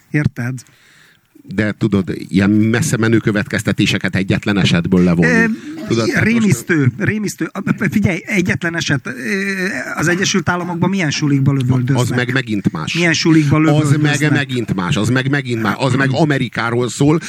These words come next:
Speaker 2: meg az amerikai társadalom, ez egy kifejezetten amerikai jelenség.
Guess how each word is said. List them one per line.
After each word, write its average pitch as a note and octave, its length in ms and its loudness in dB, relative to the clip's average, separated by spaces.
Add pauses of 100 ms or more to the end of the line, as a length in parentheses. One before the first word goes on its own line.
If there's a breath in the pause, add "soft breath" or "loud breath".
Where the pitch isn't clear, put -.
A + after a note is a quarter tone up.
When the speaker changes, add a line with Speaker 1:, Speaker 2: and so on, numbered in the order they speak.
(140 loud breath)
Speaker 2:
meg A#2 140 -2
az B2+ 120 0
amerikai C3 760 0
társadalom, A#2+ 420 -4
ez C3+ 60 -2
egy - 80 -8
kifejezetten C3 500 -2
amerikai G2 460 0
jelenség. D2+ 580 -2